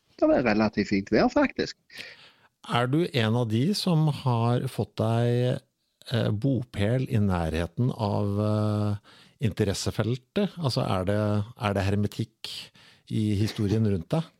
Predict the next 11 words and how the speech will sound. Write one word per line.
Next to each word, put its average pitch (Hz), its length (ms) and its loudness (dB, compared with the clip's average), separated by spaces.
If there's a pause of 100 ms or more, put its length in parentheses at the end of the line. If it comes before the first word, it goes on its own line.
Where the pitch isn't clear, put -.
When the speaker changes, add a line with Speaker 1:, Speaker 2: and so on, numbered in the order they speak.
(1000)
Speaker 1:
Ja, 127 320 6 (240)
eh, 123 360 2 (100)
du 127 100 -6
kan 135 180 2
jo 135 60 2
si, 143 100 4
jeg 131 220 2
har 143 100 4
ikke - 220 -4
bopel, 143 600 4 (220)
eh, 107 480 2